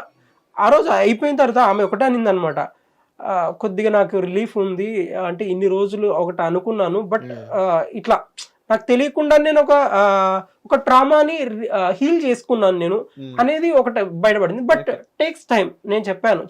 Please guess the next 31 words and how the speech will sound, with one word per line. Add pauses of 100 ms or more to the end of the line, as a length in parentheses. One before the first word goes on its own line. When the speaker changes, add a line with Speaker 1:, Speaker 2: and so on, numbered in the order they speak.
Speaker 1:
చాలా
వాటికి (320)
సీబీటీ
సెషన్స్, (120)
కాగ్నిటివ్
బిహేవియరల్
థెరపీ
చాలా
అవసరము.
Speaker 2:
Hmm. (300)
Speaker 1:
చాలా
ఒక (440)
కుదిరితే,
ఆ,
నెక్స్ట్
సెషన్స్
అని
ఇట్లా
రమ్మన్నాను. (320)
ఒక
టూ
త్రీ
టైమ్స్
వచ్చింది,
తర్వాత
రాలేకపోయింది
బిజీ
అవడం
వల్ల,
దీని
వల్ల.